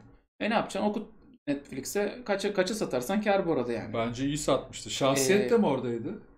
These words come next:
Speaker 2: Blue T V'deydi galiba.
Speaker 1: Bilmiyorum.
Speaker 2: Hı.
Speaker 1: Şahsiyet de izlemediğim ama herkesin çok övdüğü dizilerden bir tanesi. Bir ara izleyeceğim
Speaker 2: Aynen.
Speaker 1: gerçekten.
Speaker 2: Onu da konuşabiliriz bu arada.
Speaker 1: Olur tabii.
Speaker 2: Aynen. Güzel dizi.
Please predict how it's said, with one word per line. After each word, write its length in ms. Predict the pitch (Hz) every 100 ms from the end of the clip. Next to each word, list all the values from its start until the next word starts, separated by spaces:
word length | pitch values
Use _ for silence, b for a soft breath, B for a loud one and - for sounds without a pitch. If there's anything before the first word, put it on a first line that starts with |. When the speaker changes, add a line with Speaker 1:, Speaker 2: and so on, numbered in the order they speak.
| _ _ -
Speaker 2:
Blue 180 | 117 117
T 140 | 127
V'deydi 360 | 107 101 98 101
galiba. 200 | 95 139
Speaker 1:
Bilmiyorum. 460 | 139 143 127 123 -
Speaker 2:
Hı. 500 | - _ _ _ 180
Speaker 1:
Şahsiyet 340 | 214 214 214
de 40 |
izlemediğim 460 | 165 175 190 175 170
ama 140 | 165
herkesin 340 | 170 170 170 175
çok 180 | 180 175
övdüğü 240 | 143 143
dizilerden 520 | 143 143 139 143 151
bir 60 | 143
tanesi. 260 | 139 127 127
Bir 100 | 139
ara 120 | 143
izleyeceğim 400 | 135 135 143 127
Speaker 2:
Aynen. 140 | 123
Speaker 1:
gerçekten. 360 | 113 107 - 117
Speaker 2:
Onu 200 | 123 139
da 80 | 139
konuşabiliriz 640 | 127 131 - 123 131 107
bu 80 | 101
arada. 120 | 98 _ _
Speaker 1:
Olur 240 | 147 185 185
tabii. 180 | 175 95
Speaker 2:
Aynen. 160 | 110 117 _ _ _ _
Güzel 220 | 113 113 110
dizi. 220 | 101